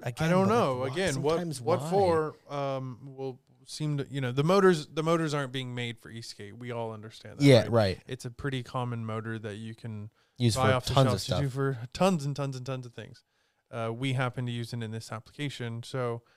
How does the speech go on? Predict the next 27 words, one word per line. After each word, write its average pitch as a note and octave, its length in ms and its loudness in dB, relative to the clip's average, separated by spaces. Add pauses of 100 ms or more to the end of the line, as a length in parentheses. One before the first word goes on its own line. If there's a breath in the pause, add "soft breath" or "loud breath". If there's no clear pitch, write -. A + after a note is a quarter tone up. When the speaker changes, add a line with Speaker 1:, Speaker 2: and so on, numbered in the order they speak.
(260)
Speaker 1:
I B2 100 -8
guess D#3+ 340 2
at C3+ 120 -8
some D3+ 180 0
point, B2+ 340 -2
if A#2+ 180 -10
you B2+ 100 -10
find C3 280 -4
all A#2+ 80 0
the A#2 100 -4
electronics, A2+ 640 -6
that's, - 380 -6 (320)
that's B2+ 300 -6
what D3+ 220 -4
drives, A#2+ 640 -8 (200)
you A#2+ 80 -16
know, G2 140 -12
evolution A#2 640 -6
and A#2+ 180 -6
finding A2+ 340 -6
what A2+ 200 -8
the A2 60 -10
limit A2 320 -8
is, C3+ 220 -4
and A2 140 -12
then, A2 100 -12
okay, A2+ 380 -14